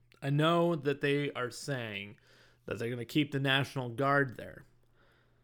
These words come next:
just in case something goes down, which I think is an absolutely great idea because we've already seen how bad <laughs> that went the first time when they weren't prepared. So I think it's, uh, probably a good call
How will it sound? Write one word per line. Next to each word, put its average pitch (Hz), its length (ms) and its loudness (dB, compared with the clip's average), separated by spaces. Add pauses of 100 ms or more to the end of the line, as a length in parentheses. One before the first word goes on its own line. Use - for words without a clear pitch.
(200)
just 139 460 2
in 143 180 -2
case - 760 -2 (360)
something 107 380 -10
goes 104 220 -4
down, 107 300 -6 (1400)
which 127 180 -10
I 113 80 -8
think 110 180 -12
is 127 100 -16
an 107 100 -12
absolutely 107 480 -8
great 131 280 0
idea 170 460 -2 (400)
because 147 260 2
we've 151 180 4
already 156 220 4
seen 233 540 -4 (120)
how 123 200 -2
bad 123 440 -2
<laughs> - 20 -2
that 131 200 -2
went 139 300 -2
the 156 80 -6
first 208 280 2
time 143 220 -2 (100)
when 120 120 -6
they 113 120 -4
weren't 113 220 -10
prepared. 117 460 -6
So 104 280 -6 (400)
I - 60 -4
think 277 280 2
it's, 262 200 2
uh, 180 320 6
probably 254 400 -4
a - 140 -12
good 90 180 -8
call 120 420 -6